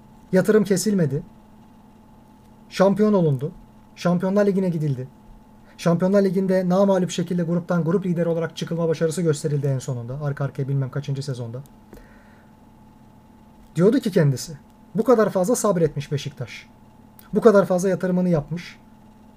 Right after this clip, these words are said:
Denemiş, yanılmış, orada yenilmiş ama tecrübelenmiş. Hemen sonrasında belki bir daha geldiği zaman o turlara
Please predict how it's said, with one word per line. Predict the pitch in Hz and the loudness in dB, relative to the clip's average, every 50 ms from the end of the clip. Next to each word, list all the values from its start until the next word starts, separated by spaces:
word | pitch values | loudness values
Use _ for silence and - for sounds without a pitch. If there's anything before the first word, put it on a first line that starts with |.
| - - - - - - - - - - - - - - - - - - - - - - - - | -20 -20 -20 -20 -20 -20 -20 -20 -20 -20 -20 -20 -20 -20 -20 -20 -20 -20 -20 -20 -20 -12 -2 2
Denemiş, | 170 190 214 220 220 226 - - - - - | 4 6 6 6 4 2 0 -4 -10 -6 0
yanılmış, | 165 180 196 214 208 202 175 175 175 - - - - - - - - - | 2 4 4 4 4 2 2 0 -2 -6 -10 -18 -20 -20 -20 -20 -6 0
orada | 180 196 214 196 208 | 2 2 4 4 2
yenilmiş | 190 190 196 196 190 185 180 175 - - - - - - - | 2 2 2 2 2 0 0 -2 -6 -12 -20 -20 -20 -12 -4
ama | - 170 180 190 | -2 0 0 0
tecrübelenmiş. | 175 - 190 175 160 185 180 185 175 170 160 156 151 143 - | 0 0 0 0 0 0 0 2 2 2 0 0 -2 -4 -2
Hemen | 180 196 202 196 | 0 0 2 0
sonrasında | 185 190 190 180 180 175 180 190 180 175 | 0 0 -2 -2 -2 -4 -4 -4 -4 -2
belki | 170 175 170 170 170 156 | -2 -2 -2 -2 -4 -4
bir | 185 175 | -2 0
daha | 202 190 180 | 0 0 0
geldiği | 160 175 170 165 156 175 165 | 0 0 0 0 0 0 -2
zaman | 160 165 160 156 156 | -2 -2 -2 -2 -4
o | 151 | -4
turlara | 147 - 156 151 147 139 139 151 | -6 -6 -4 -4 -2 -2 -4 -4